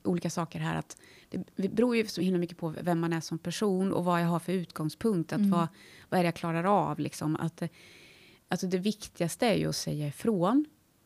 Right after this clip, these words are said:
Speaker 2: För
Speaker 1: Eh,
Speaker 2: det
Speaker 1: men det
Speaker 2: enklaste
Speaker 1: kan
Speaker 2: man kunde säga är egentligen att gå till chefen och, och berätta.
Speaker 1: Absolut.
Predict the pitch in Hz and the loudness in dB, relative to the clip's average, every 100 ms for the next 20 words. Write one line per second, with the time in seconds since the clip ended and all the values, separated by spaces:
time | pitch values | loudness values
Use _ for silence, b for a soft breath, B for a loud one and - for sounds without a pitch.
0 | - B B 185 185 - 214 214 226 262 | -20 B B 2 6 6 8 6 6 4
1 | 262 269 247 220 180 180 170 170 175 180 | 4 4 2 2 2 2 0 -2 -4 -4
2 | 202 202 - 180 175 - 190 175 - 175 | -2 -4 -2 0 0 -2 -6 -4 -2 -2
3 | 180 165 - 175 170 208 196 - - | 6 8 8 8 8 8 6 -2 -10